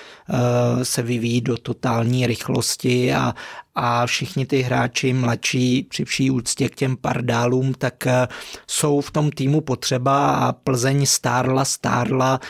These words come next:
a ten kádr proto taky ta výkonnost šla dolů, takže doufám, že i ty mladý hráči a především u Hranáče bych si to přál, aby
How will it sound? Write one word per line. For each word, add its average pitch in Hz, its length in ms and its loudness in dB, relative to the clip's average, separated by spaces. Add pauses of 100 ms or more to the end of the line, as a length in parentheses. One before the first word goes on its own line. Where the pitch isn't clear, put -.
(280)
a 123 480 0
ten 127 240 -2
kádr 127 440 0
proto 131 720 0
taky 127 720 -2 (400)
ta 143 80 0
výkonnost 131 680 -2
šla 139 260 0 (200)
dolů, 131 440 2
takže 127 480 -2 (340)
doufám, 131 440 0
že 139 120 0
i - 200 -4
ty 147 140 0
mladý 139 480 2
hráči 131 480 0
a - 80 -2
především 135 600 0
u 147 140 0
Hranáče 123 560 0
bych 127 180 0
si 135 100 -2
to 139 120 0
přál, 127 400 0
aby 131 320 0